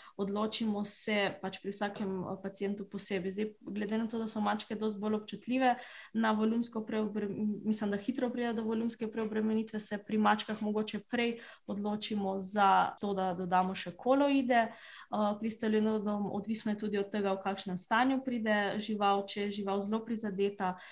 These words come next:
se bomo prej odločili oziroma mogoče takoj na začetku tudi za koloide, kot pri neki živali, ki ni tako zelo prizadeta, no. Potem pri teh koloidih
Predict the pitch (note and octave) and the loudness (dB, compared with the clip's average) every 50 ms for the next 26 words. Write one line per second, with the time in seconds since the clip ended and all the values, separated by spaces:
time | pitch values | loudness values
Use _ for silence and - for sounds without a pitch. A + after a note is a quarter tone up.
0 | - - - - G3+ F#3 G3 G3+ F#3+ F#3 F#3 - - A3 A3 A#3 A3+ G3+ G#3 G#3 | -20 -12 -8 -6 -4 -2 -2 0 -2 -2 -2 -2 0 2 2 2 2 0 -2 -2
1 | G3+ G3+ - - G3 F#3+ F#3+ G3 F#3+ F#3+ F#3+ F#3+ F#3 F#3+ F#3+ F#3 - F#3+ - - | -2 -4 -4 -4 -4 -4 -4 -4 -2 -2 -2 -4 -4 -4 -6 -6 -6 -8 -10 -8
2 | G#3 G#3 - G#3+ G#3+ G#3+ G#3+ G#3 G#3 G3+ - - G#3+ G#3 - - - G3 - - | -10 -8 -2 0 0 2 2 0 -2 -4 -4 -2 -4 -4 -4 -6 -12 -12 -10 -12
3 | G3+ - G#3+ G#3+ G#3+ - - G#3 G3+ G3 G3 G3+ G3 F3+ F#3 F#3+ F#3 F3+ F3 - | -8 -4 -4 -4 -4 -2 -4 -2 0 0 0 0 -2 -2 -2 0 0 0 -2 -4
4 | - - - - - G3 G3+ - - F#3+ G3 F#3 F#3 F#3 F#3 F#3 F#3+ F3+ F#3+ F#3 | -12 -20 -14 -8 -8 -8 -8 -6 -4 -2 -2 0 0 -2 -2 -4 -4 -4 -4 -2
5 | F3 F3 E3+ F3 F3+ F3+ F3+ - - - F3+ F3 F3 F3 F3+ - _ - F#3 F3+ | 0 2 2 2 0 -2 -6 -8 -8 -6 -4 -2 -2 -2 -4 -6 _ -2 -2 -2
6 | F3+ - - - F3 E3 E3+ E3 D#3 D#3 D#3+ - E3 E3 F3 E3 E3 E3+ D#3+ E3+ | -2 -4 -8 -10 -10 -8 -6 -6 -8 -8 -8 -12 -12 -10 -10 -10 -8 -8 -10 -10
7 | - - E3+ E3+ E3+ F3 F#3 F#3 - - - - - - - - G3+ G3+ - A#3 | -10 -10 -10 -8 -6 -8 -8 -10 -12 -20 -20 -20 -20 -20 -14 -8 -6 -2 2 2
8 | A#3+ B3 A#3+ - - B3+ C4 C4 C#4 C#4 C4+ - - B3+ A#3 A#3+ B3+ B3+ C4 | 2 2 0 0 0 0 0 4 2 2 2 4 2 4 4 4 4 2 2